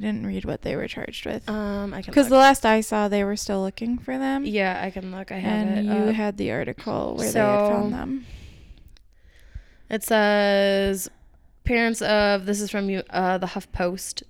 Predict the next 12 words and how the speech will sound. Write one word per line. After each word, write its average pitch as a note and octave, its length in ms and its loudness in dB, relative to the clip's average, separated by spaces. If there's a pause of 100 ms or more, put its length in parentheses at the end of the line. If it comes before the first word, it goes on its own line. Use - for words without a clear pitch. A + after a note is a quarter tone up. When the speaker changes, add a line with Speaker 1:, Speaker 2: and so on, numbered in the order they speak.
(200)
Speaker 2:
"Parents G#3+ 300 0
of G#3 120 0
Michigan G3 460 -2
suspect F3+ 640 -4
found F3+ 540 -4
in F3 280 -4
warehouse, G#3 640 0
bond F3+ 360 -2
at E3+ 200 0
one E3 220 -4
million." C3 560 -6 (800)
So, F3+ 800 2